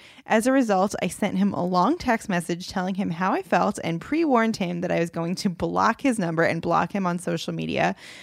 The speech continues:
A week later, I am questioning my decision because ultimately we were very close and there were times that he was a good friend.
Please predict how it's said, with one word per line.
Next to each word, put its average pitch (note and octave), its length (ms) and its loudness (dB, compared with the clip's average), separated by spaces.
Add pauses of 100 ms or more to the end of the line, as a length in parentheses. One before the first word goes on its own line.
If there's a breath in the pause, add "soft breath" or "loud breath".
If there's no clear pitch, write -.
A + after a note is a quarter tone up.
(140 loud breath)
A - 80 2
week B3 200 4
later, G#3+ 320 6
I - 60 4
am F#3 160 2
questioning A3+ 500 2
my G3 100 2
decision E3+ 600 -4 (160 loud breath)
because G3+ 320 -4
ultimately F#3 540 2
we F3 120 -2
were F3 120 0
very F#3+ 220 2
close E3+ 420 0
and E3 200 -4
there E3+ 140 0
were E3+ 80 -4
times G#3+ 560 0
that E3 140 -6
he - 120 -12
was E3+ 120 -4
a D#3+ 40 -12
good D3+ 200 -6
friend. - 400 -6